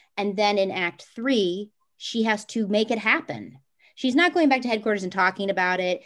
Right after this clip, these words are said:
She's not making a speech to sadness. She's literally has to do it. So if sa-, if the, if the beginning of the movie is keep sadness away from these core memories at all cost, because that's the action of the theme.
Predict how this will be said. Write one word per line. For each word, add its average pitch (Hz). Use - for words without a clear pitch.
She's 190
not 208
making 220
a 202
speech 196
to 196
sadness. 170
She's 240
literally 262
has 240
to 226
do 196
it. -
So 233
if 220
sa-, 254
if 220
the, 214
if 208
the 233
beginning 285
of 240
the 226
movie 220
is 185
keep 277
sadness 202
away 185
from 208
these 185
core 190
memories 175
at 175
all 170
cost, -
because 175
that's 190
the -
action 185
of 170
the 165
theme. 156